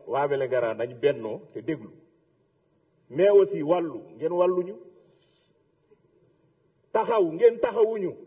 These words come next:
Yeewi, ngeen yeewi Vélingara ci lëndëm bi.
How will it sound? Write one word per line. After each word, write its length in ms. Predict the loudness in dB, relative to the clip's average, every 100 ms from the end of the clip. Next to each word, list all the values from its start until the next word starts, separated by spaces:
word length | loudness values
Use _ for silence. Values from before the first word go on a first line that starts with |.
| -20 _ _ _ _ _ _ _ _
Yeewi, 540 | -12 0 6 8 6 4
ngeen 220 | 2 2
yeewi 440 | 2 4 4 2 0
Vélingara 500 | -2 -2 -2 -4 -6
ci 100 | -8
lëndëm 300 | -10 -10 -16
bi. 60 | -18